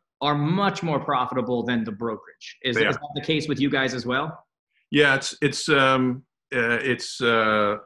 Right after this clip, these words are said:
Speaker 2: it's, you, you used a, a example, I think, before about car dealers. We use the, we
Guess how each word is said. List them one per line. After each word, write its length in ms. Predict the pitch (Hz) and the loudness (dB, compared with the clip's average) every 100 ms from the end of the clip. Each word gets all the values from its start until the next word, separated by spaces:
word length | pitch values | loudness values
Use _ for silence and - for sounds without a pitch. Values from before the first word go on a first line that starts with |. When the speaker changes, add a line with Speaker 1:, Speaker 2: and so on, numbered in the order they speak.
| _ | _
Speaker 2:
it's, 340 | 123 - - - | -16 -16 -18 -4
you, 200 | 123 123 | -4 -2
you 120 | 131 | 0
used 360 | 131 131 120 110 | 2 4 2 2
a, 260 | 113 107 107 | 2 2 0
a 140 | 110 107 120 123 | -4 -4 -8 -12
example, 440 | - - 127 120 110 | -10 -2 0 2 0
I 40 | |
think, 160 | 120 101 | 0 -2
before 300 | 113 127 117 | -4 0 2
about 220 | 107 - | 0 0
car 180 | 123 117 | 2 2
dealers. 320 | 107 107 104 | 2 -2 -2
We 180 | 113 127 | 0 2
use 180 | 127 110 | 2 -2
the, 200 | 107 113 | -6 -4
we 260 | 117 120 | 0 0